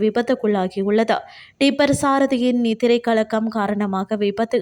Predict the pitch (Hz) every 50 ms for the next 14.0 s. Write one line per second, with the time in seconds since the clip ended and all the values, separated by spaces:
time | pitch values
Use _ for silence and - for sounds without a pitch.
0 | 190 202 214 214 208 214 208 - 214 208 202 196 - 202 190 202 190 196 - 202
1 | 196 - 220 220 220 214 196 - - 185 - 185 185 196 190 208 208 202 - 226
2 | 214 226 - - - - - - - - _ 294 294 294 302 320 320 294 302 294
3 | 285 277 277 - 277 247 233 226 233 220 240 233 226 214 208 - 247 226 220 240
4 | 226 208 208 214 220 220 214 226 226 226 202 220 226 240 233 254 240 233 214 214
5 | 214 214 220 208 214 208 - 226 220 226 220 - 214 196 202 208 196 208 208 -
6 | 220 233 226 233 - 233 190 185 190 202 - 240 254 254 254 254 262 262 285 277
7 | 277 269 254 247 254 247 226 220 240 - 269 254 247 240 233 220 226 208 208 214
8 | 220 208 220 220 208 202 196 196 196 196 220 240 233 - 247 226 226 233 233 226
9 | 220 - 233 226 202 202 196 196 196 220 220 226 220 - 233 214 214 208 196 214
10 | 208 208 - - 254 - - 269 269 269 262 247 - 233 202 190 208 202 190 190
11 | 202 208 208 196 196 202 196 - 196 190 - 185 185 208 196 196 208 214 208 202
12 | 190 285 285 285 294 302 - 311 277 254 254 247 254 240 233 254 254 247 247 226
13 | 233 226 220 233 226 214 220 226 220 - 233 220 220 214 220 220 220 - 240